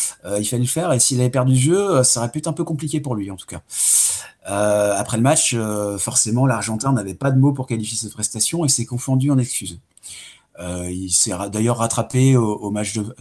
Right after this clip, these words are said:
au match d'après qu'il a gagné, en tout cas très facilement. J'ai une question pour vous. Est-ce que c'est la pire défaite d'un top vingt que vous avez connue ?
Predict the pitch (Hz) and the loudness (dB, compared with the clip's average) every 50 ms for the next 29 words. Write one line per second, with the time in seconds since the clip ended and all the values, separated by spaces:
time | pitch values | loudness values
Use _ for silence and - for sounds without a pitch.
0 | 104 - - 110 110 113 107 - 104 95 - - 123 123 123 - 98 98 98 92 | -16 -10 -6 -4 -2 -2 -2 -4 -6 -6 -4 -2 -2 -2 -2 -2 -6 -8 -6 -6
1 | 101 101 107 117 120 123 113 101 - - - - 117 - - 117 - 117 - - | -4 -2 0 0 2 2 0 -2 -4 -4 -4 -4 -2 -2 -2 -2 0 0 0 0
2 | 104 98 - - _ - - - - - - - - 92 120 123 127 131 160 151 | 0 -2 -4 -6 _ -8 -8 -8 -8 -10 -12 -6 -2 2 4 6 6 6 4 2
3 | - - 196 151 - 139 120 107 107 117 165 - - - _ _ - - - - | 2 2 0 0 0 0 0 2 2 0 0 -2 -6 -18 _ _ -20 -20 -20 -20
4 | - - - - 139 - - 180 156 - 160 135 131 131 - - - 202 165 151 | -20 -8 -2 0 2 2 2 2 2 2 2 0 -2 -2 -2 -4 -4 -2 0 0
5 | 135 - 160 160 139 127 120 - 123 113 131 151 151 123 110 113 110 - 98 90 | 0 0 0 -2 -2 0 0 0 0 0 2 2 2 2 2 0 -2 -4 -6 -8
6 | 87 | -8